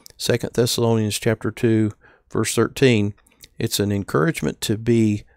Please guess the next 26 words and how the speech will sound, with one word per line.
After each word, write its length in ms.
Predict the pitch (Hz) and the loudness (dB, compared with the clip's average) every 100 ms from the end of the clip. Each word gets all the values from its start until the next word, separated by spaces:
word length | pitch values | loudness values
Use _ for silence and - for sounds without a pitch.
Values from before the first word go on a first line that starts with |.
| - | -8
steadfast. 1400 | - - 123 131 135 - - 135 120 - - - - - _ _ _ - | -6 0 2 2 0 -4 0 2 2 -4 -8 -10 -10 -16 _ _ _ -10
And 200 | 98 110 | -6 -6
I 40 | |
just 220 | 110 117 | -4 0
have 200 | 120 107 | 2 2
this 240 | 104 104 - | 0 -4 -4
one 420 | 104 117 117 98 | 0 2 4 2
verse 320 | 104 101 - | 0 -2 -2
on 120 | 90 | -2
this 180 | 104 110 | 0 -2
slide. 340 | - 87 92 - - - _ _ - _ _ _ - | 0 -2 -2 -6 -20 -20 _ _ -20 _ _ _ -6
Paul 260 | 120 127 113 | 0 2 2
is 100 | 107 | 2
saying, 460 | 113 120 107 101 - - | 4 4 4 0 -8 -10
"But 220 | 127 - | -6 -4
we 500 | 143 170 135 110 120 - _ - - | 2 2 4 0 -2 -8 _ -16 -2
ought 240 | 117 - | 0 0
to 120 | - 113 | -4 -2
thank 360 | 123 113 - | 0 0 -2
God 400 | 127 131 117 101 - | 0 2 0 -2 -6
always 960 | 110 135 147 104 95 98 110 - - - _ | 0 2 2 -2 -2 -2 -2 -2 -4 -8 _
for 300 | - - 120 | -12 -4 0
you, 480 | 139 170 190 - - _ _ - _ _ _ _ | 2 2 0 -2 -6 _ _ -20 _ _ _ _
brothers 480 | - 101 117 120 120 | 0 2 2 0 0
and 220 | 127 131 | 0 0
sisters, 800 | - - 120 - 127 180 - - | 2 2 0 0 -4 -4 -8 -10